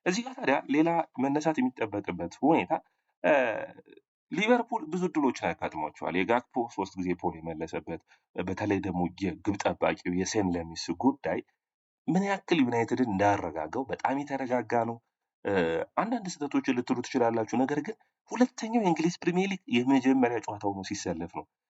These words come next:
ስለዚህ ይህ ተጫዋች አስደናቂ ነው ማለት የሚቻል ነው። ምክንያቱም በዚህ እድሜው በዚህ ፐርፎርማንስ የሚቀጥል ከሆነ በጣም አስገራሚ ነው።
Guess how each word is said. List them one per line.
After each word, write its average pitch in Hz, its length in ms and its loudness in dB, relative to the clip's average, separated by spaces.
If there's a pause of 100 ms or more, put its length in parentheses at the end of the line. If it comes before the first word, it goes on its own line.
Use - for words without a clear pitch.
(140)
ስለዚህ 196 260 -2 (120)
ይህ 135 300 -2
ተጫዋች 131 460 -6 (360)
አስደናቂ 156 720 0
ነው 101 140 0
ማለት 90 300 2
የሚቻል 87 560 -2
ነው። 80 120 -8
ምክንያቱም 208 380 0 (320)
በዚህ 180 440 0
እድሜው 82 420 -6 (160)
በዚህ 151 420 2
ፐርፎርማንስ - 640 -4
የሚቀጥል 95 680 0
ከሆነ - 340 -2 (300)
በጣም - 240 2
አስገራሚ 92 520 -10
ነው። 254 120 -10